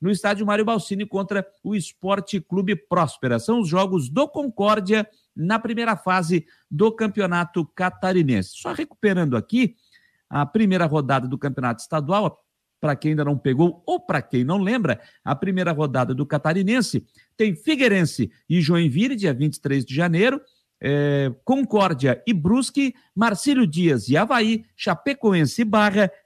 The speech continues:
Camboriú e Próspera, Hercílio Luz e Juventus. Os jogos da primeira rodada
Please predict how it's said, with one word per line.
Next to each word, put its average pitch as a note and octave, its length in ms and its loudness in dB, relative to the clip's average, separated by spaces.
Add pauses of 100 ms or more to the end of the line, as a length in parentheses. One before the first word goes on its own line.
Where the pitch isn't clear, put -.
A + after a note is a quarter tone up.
Camboriú A#3 480 4
e A#3 40 2
Próspera, G3 640 0 (220)
Hercílio G3+ 560 0
Luz G3 320 2 (220)
e G3 240 -2
Juventus. D3 680 0
Os G3 140 0
jogos E3+ 300 0
da F3+ 120 0
primeira F#3 380 -2
rodada D#3 560 0